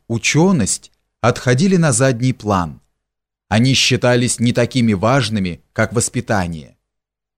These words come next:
Воспитание должно быть основано на разуме, на понимании детской природы.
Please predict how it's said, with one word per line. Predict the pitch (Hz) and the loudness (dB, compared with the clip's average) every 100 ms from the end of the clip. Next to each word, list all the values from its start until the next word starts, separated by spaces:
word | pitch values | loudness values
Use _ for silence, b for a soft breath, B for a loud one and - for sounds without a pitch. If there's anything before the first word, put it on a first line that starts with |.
| _ _ _ _ _ | _ _ _ _ _
Воспитание | - 135 - 131 117 156 175 165 | -2 0 0 0 0 2 4 2
должно | 143 143 120 139 | 2 2 2 0
быть | 143 135 | 0 0
основано | 123 - 120 127 123 123 120 113 - - | 0 -2 0 2 2 2 2 0 -8 -4
на | 104 113 | 0 2
разуме, | 113 117 92 92 80 - _ _ _ - | 2 0 -2 -6 -8 -14 _ _ _ -2
на | 110 | 0
понимании | 113 113 110 120 123 117 | 2 2 4 2 4 2
детской | 98 98 110 - - 104 | 2 0 -2 -2 -4 -4
природы. | 98 107 104 92 69 | 0 0 2 0 -4